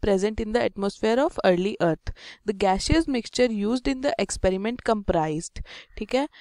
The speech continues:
मतलब इसमें लिखा हुआ है कि स्टैनली लॉयड मिलर जो हैं वो एक ग्रेजुएट स्टूडेंट थे किसके, हैरोल्ड यूरे के, ठीक है। उन्होंने क्या किया, एक एक्सपेरिमेंट कंडक्ट किया जिन्होंने,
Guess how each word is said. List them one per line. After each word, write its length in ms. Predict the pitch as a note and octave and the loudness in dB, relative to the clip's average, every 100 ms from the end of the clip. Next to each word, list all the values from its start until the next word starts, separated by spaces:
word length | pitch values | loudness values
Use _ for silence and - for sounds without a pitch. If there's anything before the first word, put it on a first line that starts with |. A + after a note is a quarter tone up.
| - G3 | -10 -4
मतलब 200 | G3 G3+ | 0 0
इसमें 220 | - G#3+ | 0 -2
लिखा 260 | G3 - G#3 | -2 2 2
हुआ 180 | F#3+ | 4
है 60 | F#3+ | 2
कि 160 | - C4+ | 0 -4
स्टैनली 840 | - F#3+ F3 F3 A3 C#4 C4 G3 F3+ | 0 0 0 0 -2 -2 -2 -4 4
लॉयड 360 | F3 F3+ F#3 F#3 | 4 4 0 -2
मिलर 220 | F3 F#3 G#3+ A3 | 2 2 4 4
जो 80 | |
हैं 180 | G3+ F#3 | 2 0
वो 160 | G#3 B3 | 0 0
एक 180 | - - - | -2 -8 -2
ग्रेजुएट 460 | F3+ E3 F3 A#3 | 0 2 2 2
स्टूडेंट 500 | - - F3+ F3+ A3 - | 0 -4 -4 -2 -6 -4
थे 80 | A3 | -4
किसके, 420 | - - - D4+ - - - - - | -2 -6 -4 -6 -6 -16 -18 -8 2
हैरोल्ड 460 | F3+ F3 A3+ C4 | 6 8 8 6
यूरे 280 | G3 F3+ E3 | 4 4 2
के, 180 | - F3+ | -2 -6
ठीक 220 | G#3+ G#3 | -6 -6
है। 80 | C#4 | -4
उन्होंने 240 | A3+ A3+ B3 | -2 -2 -2
क्या 280 | C4 B3 | -2 -2
किया, 160 | A3+ C4+ | 0 -2
एक 120 | C#4+ | -2
एक्सपेरिमेंट 680 | A#3+ - - G3+ G#3 A#3 B3 | -2 -2 -2 -2 0 -4 -2
कंडक्ट 460 | A3 G3 F#3+ - - | -2 2 0 -2 -4
किया 200 | G#3 A3 | 0 0
जिन्होंने, 440 | G#3 G#3 G#3 C4 | 0 -2 -4 -6